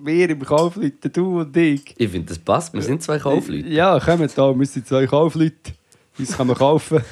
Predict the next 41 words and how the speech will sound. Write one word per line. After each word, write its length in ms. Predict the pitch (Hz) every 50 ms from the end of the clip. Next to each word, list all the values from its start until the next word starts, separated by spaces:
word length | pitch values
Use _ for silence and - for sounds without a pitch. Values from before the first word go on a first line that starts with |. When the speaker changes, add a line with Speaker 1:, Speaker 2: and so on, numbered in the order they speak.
| - - 147
Speaker 1:
<laughs> 240 | - - 175 170 -
Genug 260 | 139 143 147 147 131
Speaker 2:
Wir 180 | - - 156
sind 220 | 151 - 175 185 165
Speaker 1:
Gast 60 | 175
Speaker 2:
zwei 200 | 160 143 135 139
Kaufleute. 720 | 131 - 127 120 123 131 160 202 262 - 120 117 - - 160 - - 196
Speaker 1:
<laughs> 160 | 190 175 - -
Speaker 2:
Vertraut 580 | 220 220 - - - 127 135 139 143 139 139
uns, 380 | 131 123 123 123 123 - - - _ _ _ -
kommt 180 | - 107 117
vorbei. 580 | 113 110 107 - 104 92 92 90 90 95 92 92
Speaker 1:
Ja. 280 | - 131 135 143 147 135
Speaker 2:
Euer 160 | 107 110 113 104
Leben 320 | 98 107 107 107 107 95
wird 140 | 101 - -
sich 100 | - -
ändern. 460 | 90 85 90 90 87 101 87 85 87
Speaker 1:
Kommt 220 | - - 139 151 156
Speaker 2:
Wenn 160 | - 113 113
ihr 40 | 117 120
Speaker 1:
an 60 | 107
Speaker 2:
wollt, 0 |
Speaker 1:
Weihnachten. 600 | 113 113 123 139 143 127 117 107 - - - -
Speaker 2:
dreißigtausend 880 | 120 123 123 - - - - 117 117 120 117 - 113 104 104 - - - _ _ _ _ _ _ - - _ _ _ _ _ _ _ _ _ _ _ _ _
Speaker 1:
Franken 300 | - - 123 123 127 135
Speaker 2:
Schulden 300 | 127 - 127 131 131 127 127
Speaker 1:
ausgeben. 160 | 120 120 113
Speaker 2:
haben, 120 | 117 113 107
weil 120 | 113 110
ihr, 200 | 117 110 117 92
weil 100 | 95 101 110
ihr 40 |
den 160 | 107 101 107 107
Scheiß 380 | - 107 98 104 107 - -
macht, 220 | - 92 92 87 -
dann 360 | 85 82 - _ - 107 - -
kommt 240 | - 127 117 120 -
vorbei. 340 | - - 104 87 - - - - - - _ - -
Speaker 1:
Kommt 260 | 127 117 135 127 113
vorbei. 380 | - 117 107 120 113 113 117